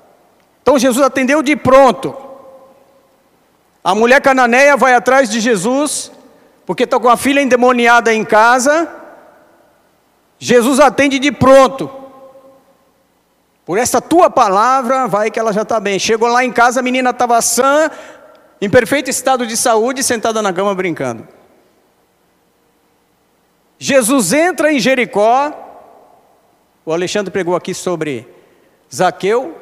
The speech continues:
Jesus entra em Jericó. Jesus passa num determinado lugar,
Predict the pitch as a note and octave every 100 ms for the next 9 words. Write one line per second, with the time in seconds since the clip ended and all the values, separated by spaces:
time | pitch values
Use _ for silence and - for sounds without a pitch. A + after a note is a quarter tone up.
0 | - _ _ _ _ _ _ _ _ _
1 | _ _ _ _ B2+ A#3+ G#3+ F#3+ D4+ F4
2 | D4+ D4+ G3+ C#4 C4+ - A3+ A#3+ D4+ -
3 | - - - - _ _ _ _ C#3+ A#3
4 | A#3 - - C#4+ D#4+ D#4 C#4+ C4 C4 C4+
5 | C#4 B3+ C4 B3+ A3+ E3+ G3+ B3 C#4+ -